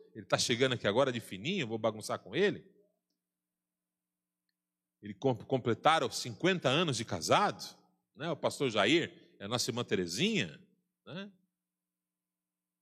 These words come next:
Tenho certeza que a única coisa que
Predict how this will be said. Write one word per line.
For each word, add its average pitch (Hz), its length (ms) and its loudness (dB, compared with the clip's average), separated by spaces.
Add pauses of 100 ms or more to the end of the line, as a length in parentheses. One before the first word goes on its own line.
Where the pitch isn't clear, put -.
(500)
Tenho 240 180 2
certeza 226 640 4
que - 80 -4
a 196 60 6
única 254 260 2
coisa 196 320 4
que 143 560 0